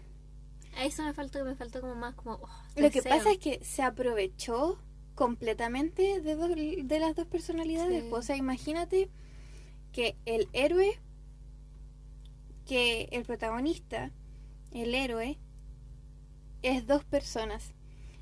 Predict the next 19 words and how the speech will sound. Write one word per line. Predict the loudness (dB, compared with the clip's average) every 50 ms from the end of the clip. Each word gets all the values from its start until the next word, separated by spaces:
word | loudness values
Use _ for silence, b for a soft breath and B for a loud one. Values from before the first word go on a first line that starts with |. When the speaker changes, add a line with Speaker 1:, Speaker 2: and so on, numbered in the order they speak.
| b b -8
Speaker 2:
Y | -4 0 2 2
están | 2 2 4 4 6 6
las | 6 8 8
dos | 6 6 6
personas, | 4 2 2 4 4 4 4 6 4 2 0 -4 -12 -16 -16 -16 -6 2
una | 6 8 10 10 8 8
se | 6 4
acaba | 4 6 8 8 8 10
de | 8 8
enterar | 6 4 4 4 6 4 4 2 0 -4 B B B B B B B B B B -18 -8
que | 2 6 6 8 8 6 2 -2 -10 -16 -16 -16 -16 -16 -4 2
contiene | 4 4 4 6 6 6 6 8 8 8
otra | 8 8 8 8 8 8
personalidad | 8 6 6 6 6 6 6 6 6 4 4 2 2 0 -4 -8 -12 -14 -12 -10
y | -6
que | 0 2 2 2 2 0 -6 -14 -10 -2
esa | 0 2 6 8 8 10 8
otra | 8 8 6 4
personalidad | 4 2 0 -4 -2 2 2 4 4 4 4 4 4 2